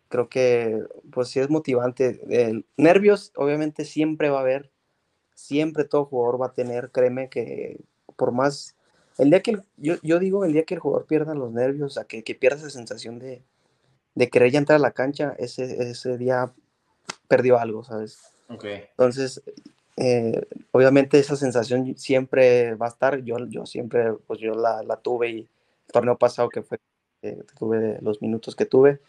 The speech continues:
Speaker 1: tenía esa sensación yo de, pues, de ya querer entrar a la cancha, de nerviosismo, de,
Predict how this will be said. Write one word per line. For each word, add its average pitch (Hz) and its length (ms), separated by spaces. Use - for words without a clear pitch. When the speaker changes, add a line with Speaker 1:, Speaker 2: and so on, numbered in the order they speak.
Speaker 1:
tenía 127 220
esa 135 100
sensación 120 380
yo 135 140
de, 135 100
pues, 127 200
de 113 160
ya 117 160
querer 139 180
entrar 135 180
a 139 40
la 127 100
cancha, 127 380
de 123 100
nerviosismo, 120 720
de, 117 240